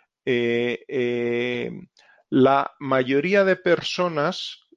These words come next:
la media de lo que se aporta a los sistemas de pensiones en España está por debajo de los mil quinientos euros al año. Eh, si alguien cree, y eso se ha llegado a decir, que los planes de pensiones son instrumentos para ricos,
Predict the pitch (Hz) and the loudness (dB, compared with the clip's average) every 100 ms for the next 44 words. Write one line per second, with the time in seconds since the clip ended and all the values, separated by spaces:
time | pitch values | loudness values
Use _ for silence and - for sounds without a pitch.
0 | _ - 117 117 151 180 180 151 127 - | _ -4 0 0 2 0 4 4 2 -2
1 | 117 127 123 120 - 120 - 113 - 160 | -4 2 4 2 0 -2 2 0 2 -2
2 | 156 135 117 113 - 113 - 156 156 139 | 0 0 2 0 -4 -10 -6 -4 -4 -4
3 | 135 127 120 - 143 139 123 - - 117 | -6 -6 -8 -4 -4 -4 -8 -10 -6 -6
4 | 117 - 151 135 156 - - - _ 110 | -4 -2 0 0 -2 -4 -20 -20 _ -8
5 | - 135 131 147 123 117 135 123 147 143 | 0 0 2 2 4 4 4 2 0 2
6 | 113 107 120 120 - 107 110 104 113 - | 0 -2 -4 -4 -4 -4 -4 -4 -6 -4
7 | 104 107 104 - 90 90 85 - _ _ | -6 -4 -6 -8 -10 -14 -16 -20 _ _
8 | - - _ - 139 123 123 120 120 117 | -20 -20 _ -2 2 4 4 2 0 -2
9 | - _ - - 135 151 202 196 190 160 | -8 _ -8 -4 2 4 4 2 -2 -2
10 | 165 170 143 - 113 120 - 127 123 117 | 2 4 4 2 0 0 0 -2 0 4
11 | 120 117 117 113 - 135 - 101 95 117 | 4 6 4 0 -2 -2 -4 -6 -4 -2
12 | 117 113 113 113 107 120 120 107 117 117 | -2 -2 -4 -4 -4 -4 -4 -6 -6 -8
13 | 104 110 113 117 120 - 113 107 113 131 | -8 -6 -6 -4 -6 -2 2 2 2 0
14 | 120 92 - | -2 -8 -8